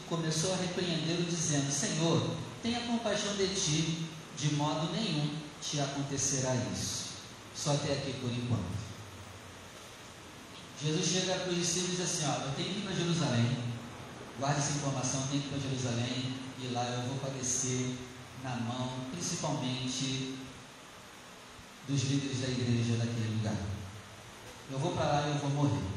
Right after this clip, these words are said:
E Pedro pega Jesus, eu acredito, pela mão e arrasta ele para uma outra sala e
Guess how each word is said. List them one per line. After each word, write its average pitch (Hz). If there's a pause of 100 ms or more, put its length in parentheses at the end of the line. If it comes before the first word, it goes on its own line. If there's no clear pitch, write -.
(800)
E 131 (120)
Pedro 165 (100)
pega 160
Jesus, 151
eu 160
acredito, 156
pela 160
mão 143
e 170
arrasta 156
ele 156
para 160
uma 156
outra 156
sala 151
e 160